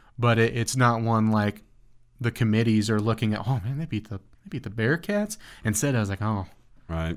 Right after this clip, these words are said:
Speaker 1: they lost to the Bearcats." And so
Speaker 2: And that
Speaker 1: that,
Speaker 2: R P I looming
Speaker 1: yeah.
Speaker 2: down there in the seventies, that's just, yeah, it's an opportunity missed.
Speaker 1: Uh, and there are your headlines.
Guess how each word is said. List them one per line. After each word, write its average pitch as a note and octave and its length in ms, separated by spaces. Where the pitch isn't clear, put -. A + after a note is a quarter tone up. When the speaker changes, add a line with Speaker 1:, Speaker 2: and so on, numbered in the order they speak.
Speaker 1:
they G#2+ 120
lost B2+ 340
to A#2 80
the G#2+ 80
Bearcats." G#2 600
And G#2 120
so G2+ 260
Speaker 2:
And F2+ 80
that F2 80
Speaker 1:
that, E2+ 40
Speaker 2:
R E2+ 140
P F2+ 80
I F2+ 200
looming F2+ 240
Speaker 1:
yeah. F2 140
Speaker 2:
down F2+ 200
there F2+ 160
in F2 80
the D#2 80
seventies, F2 640
that's - 300
just, D#2 240
yeah, E2 240
it's - 160
an - 100
opportunity F2 600
missed. F2+ 500
Speaker 1:
Uh, A2 320
and A#2 320
there B2 280
are B2 240
your C3 260
headlines. G2 920